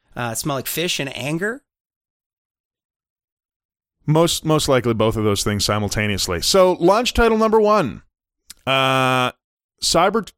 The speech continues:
Speaker 2: so, sorry, I'm not sure if this actually is a launch situation. So this was on Tech Radar, uh, P S five games, all the games confirmed and expected on PlayStation five.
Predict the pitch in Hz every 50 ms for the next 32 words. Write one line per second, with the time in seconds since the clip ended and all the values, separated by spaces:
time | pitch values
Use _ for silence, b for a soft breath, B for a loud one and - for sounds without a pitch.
0 | _ _ _ - - - 202 196 185 - 160 - - 202 180 175 - 185 196 220
1 | 233 208 - - - 185 180 170 156 - - 147 131 - - 135 131 131 - -
2 | 135 131 127 123 - - - 143 147 151 151 147 127 113 107 95 107 101 101 101
3 | 107 107 110 110 110 110 107 107 - - - - - - - - 120 - - 113
4 | 107 104 101 - 113 120 156 185 190 214 190 190 175 - - 156 139 - 131 131
5 | 123 117 117 113 110 110 110 110 - - 101 101 - - 156 160 160 - - 147
6 | 139 135 131 120 120 120 117 113 107 - 131 127 123 117 120 120 117 110 - -
7 | 120 107 - - 170 170 175 165 147 143 123 110 - - - 120 107 - 113 107
8 | 101 101 - - 101 101 - - 104 95 - 101 92 - 104 101 98 95 92 98
9 | 90 -